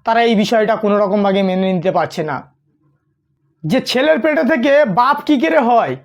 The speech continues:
বাপ মায়ের সূত্র থেকে তো ছেলে হয়, কিন্তু এরা বলতে যাচ্ছে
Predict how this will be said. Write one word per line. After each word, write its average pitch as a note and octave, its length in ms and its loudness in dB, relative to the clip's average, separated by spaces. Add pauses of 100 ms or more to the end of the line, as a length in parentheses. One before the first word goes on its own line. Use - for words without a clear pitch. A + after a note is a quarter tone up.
(880)
বাপ G3+ 260 2
মায়ের D#4 260 2
সূত্র D#4 420 0
থেকে D#4 220 0
তো D#4 100 0
ছেলে D#4 260 0
হয়, B3+ 300 0 (960)
কিন্তু A#3+ 220 2
এরা C#4 180 4
বলতে D4 280 2
যাচ্ছে E4 480 0